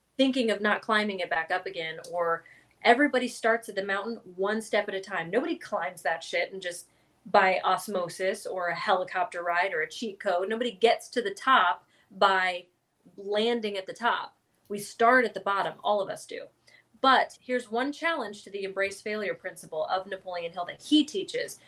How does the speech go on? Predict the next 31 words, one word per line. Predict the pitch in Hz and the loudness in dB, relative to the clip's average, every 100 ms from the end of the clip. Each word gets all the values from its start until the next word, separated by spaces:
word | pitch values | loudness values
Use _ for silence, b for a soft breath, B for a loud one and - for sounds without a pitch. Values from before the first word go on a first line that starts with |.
| b b | b b
is | 196 190 - _ | 0 0 -8 _
failure | - 254 269 285 285 | 8 10 8 4 2
is | 226 - | 0 -2
only | - 226 233 240 | 0 2 2 0
failure | 233 - 220 233 247 240 214 | 0 2 4 4 0 -2 -4
when | 190 196 | -4 -2
observed. | 196 180 170 - - - _ _ _ _ b b | -2 -2 -4 -4 -14 -20 _ _ _ _ b b
If | 190 190 | -6 0
you | 320 | 4
refuse | 233 - - 226 226 277 320 320 | 4 2 -10 -2 4 4 4 0
to | 233 | -2
fail | - 240 277 302 | 6 8 8 6
and | 220 226 | 4 2
you | 247 | 2
refuse | - - 247 285 285 | 0 -2 2 4 2
to | 226 | -4
quit | - 269 311 - _ B | 0 4 4 2 _ B
and | 202 214 | 0 2
you | 254 | 2
take | - 277 - | 0 -2 2
failure | 254 269 277 208 | 4 4 4 2
as | 190 | 0
temporary | 247 247 247 233 214 196 | 0 0 2 2 2 -2
defeat | 190 170 - 226 254 311 - | -4 -10 -6 0 0 0 0
as | 214 | 0
opposed | 196 - 208 - | -2 -2 -2 -2
to | 190 | -6
failure, | - 214 240 262 302 - b b | 0 4 4 4 2 2 b b
you | 202 233 | 0 0
cannot | - - 262 262 233 | 0 4 6 6 2
fail. | - 233 220 - | -2 -4 -4 -6